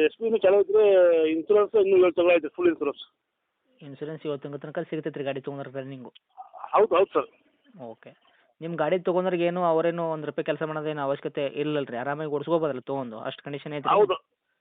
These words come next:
Speaker 1: ಏ, ಗಾಡಿ ಕಂಡೀಷನ್ ಏನಿಲ್ಲ, ಕೆಲಸ ಇಲ್ಲ.
Speaker 2: ಹ್ಮ್, ಬರಾಬರಿ. ಇನ್ನು ಡೈರೆಕ್ಟ್ ರೇಟ್ ವಿಷಯ ಬಂದಾಗ ಸರ್, ತಾವು ಏನು ಕೋಟ್ ಮಾಡ್ತೀರಾ ತಮ್ಮ ವೆಹಿಕಲ್‌ಗೆ ಪ್ರೈಸು?
Speaker 1: ಅದು ಎರಡು ಹತ್ತು ಆದ್ರೂ ಸ್ವಲ್ಪ ಹೆಚ್ಚಿಗೆ ಕೊಡ್ತೀವಿ ಸರ್.
Speaker 2: ಮಾಡೆಲ್ ಎರಡು ಸಾವಿರದ ಹದಿನಾಲ್ಕು ಐತ್ರಿ, ಓನರ್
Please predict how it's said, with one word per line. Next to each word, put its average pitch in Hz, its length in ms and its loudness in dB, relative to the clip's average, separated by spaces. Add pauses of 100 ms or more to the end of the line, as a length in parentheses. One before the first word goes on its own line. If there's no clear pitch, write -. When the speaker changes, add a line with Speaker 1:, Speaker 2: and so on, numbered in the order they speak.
(120)
Speaker 1:
ಏ, 175 120 6
ಗಾಡಿ 180 200 4
ಕಂಡೀಷನ್ 185 340 2
ಏನಿಲ್ಲ, 165 240 4
ಕೆಲಸ 151 240 0
ಇಲ್ಲ. 139 160 4 (180)
Speaker 2:
ಹ್ಮ್, 117 260 -16
ಬರಾಬರಿ. 113 380 -10 (500)
ಇನ್ನು 165 160 -2
ಡೈರೆಕ್ಟ್ 165 380 2
ರೇಟ್ 175 260 2
ವಿಷಯ 160 220 -4
ಬಂದಾಗ 156 240 -4
ಸರ್, 156 200 -6
ತಾವು 151 260 -2
ಏನು 165 200 -8
ಕೋಟ್ 196 320 -4
ಮಾಡ್ತೀರಾ 170 460 0 (120)
ತಮ್ಮ 143 180 -6
ವೆಹಿಕಲ್‌ಗೆ 143 340 -6
ಪ್ರೈಸು? 139 440 -6 (1040)
Speaker 1:
ಅದು 180 180 6
ಎರಡು 175 240 6
ಹತ್ತು 208 180 4
ಆದ್ರೂ 208 220 6
ಸ್ವಲ್ಪ 202 220 4
ಹೆಚ್ಚಿಗೆ 196 320 2
ಕೊಡ್ತೀವಿ 175 240 4
ಸರ್. 147 160 -4 (560)
Speaker 2:
ಮಾಡೆಲ್ 151 440 -2
ಎರಡು 165 200 -2
ಸಾವಿರದ 170 220 -6
ಹದಿನಾಲ್ಕು 156 420 -6
ಐತ್ರಿ, 160 240 -6
ಓನರ್ 147 400 -6